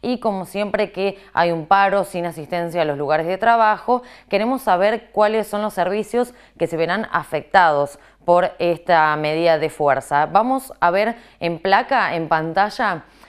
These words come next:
en Río Cuarto, cómo afecta este paro nacional. Con respecto al transporte urbano de la sat,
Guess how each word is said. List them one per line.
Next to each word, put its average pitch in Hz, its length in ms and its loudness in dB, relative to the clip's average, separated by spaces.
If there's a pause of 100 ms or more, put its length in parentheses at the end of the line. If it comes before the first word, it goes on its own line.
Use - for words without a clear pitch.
en 240 360 0
Río 190 340 0
Cuarto, 240 340 0
cómo 262 300 0
afecta 170 540 -2
este 170 280 -2
paro 170 400 2
nacional. 135 680 -6 (800)
Con 190 180 0
respecto 277 420 -2
al 240 100 0
transporte 196 760 -4
urbano 160 720 0
de 131 160 -6
la 120 140 -6
sat, 185 340 0